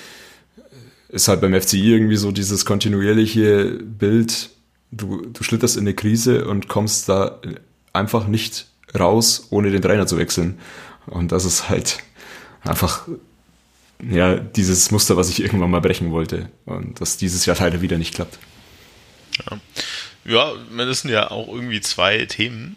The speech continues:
Speaker 2: Das eine ist Trainer rausschmeißen, das andere ist, <laughs> wer ist der neue Trainer? Und ich, ich glaub, also ich hab kurz gehofft, es wäre der erste April oder irgendwas, ich träume oder irgendwas passiert. Aber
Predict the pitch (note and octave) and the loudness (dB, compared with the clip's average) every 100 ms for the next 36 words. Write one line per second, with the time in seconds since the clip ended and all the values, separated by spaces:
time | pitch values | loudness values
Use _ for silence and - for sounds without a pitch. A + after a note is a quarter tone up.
0 | - - F#2+ E2 F#2 A#2 A2 - A2+ - | -20 -10 -6 -2 0 0 -2 -2 -2 -4
1 | - - _ _ _ _ - _ _ - | -8 -18 _ _ _ _ -20 _ _ -8
2 | - G#2+ G#2+ F#2 A#2 - A2 G#2 G#2 A#2 | -2 2 2 2 0 -2 0 -2 -2 -6
3 | - - G#2 G#2+ G#2+ G#2 G2 G2+ F#2+ - | -12 -12 -8 -4 -4 -4 -4 -4 -6 -8
4 | F#2+ G#2 G2+ A#2+ - - G#2+ G2+ G2 A2 | -4 -2 0 0 -2 -2 -4 -4 -8 -10
5 | - - E2 F#2 - - - - - - | -8 -6 -4 -4 -8 -16 -14 -8 -8 -8
6 | - - - G#2 G2+ - F#2+ - - - | -10 -16 -10 -8 -8 -10 -10 -8 -6 -2
7 | A#2 - - - A#2+ - - G#2+ G#2+ - | 0 -2 -2 -2 -2 -4 0 2 2 -2
8 | _ A2+ B2 A#2+ - C#3 F3 - C3 B2+ | _ -4 -2 -2 -2 -4 -4 -6 -4 -4
9 | C#3+ C3+ - A#2+ A#2+ - C3 - E2 - | -4 -6 -2 2 2 2 0 -2 -4 -8
10 | - B2 D#3+ G#3+ - F#2 C#2+ - A#2 C#3+ | -6 -4 -4 -4 -6 -4 -4 -6 -8 -8
11 | D3+ B2 B2+ - - - - G#3 G#3 F#3+ | -8 -6 -6 -4 -4 -4 -2 -2 0 0
12 | F3 D#3+ D#3 - B2 - - - - - | 0 -2 -2 -2 -4 -8 -18 -12 -10 -6
13 | B2 - - - - - - - A2+ | -4 -4 -6 -8 -8 -10 -8 -2 -2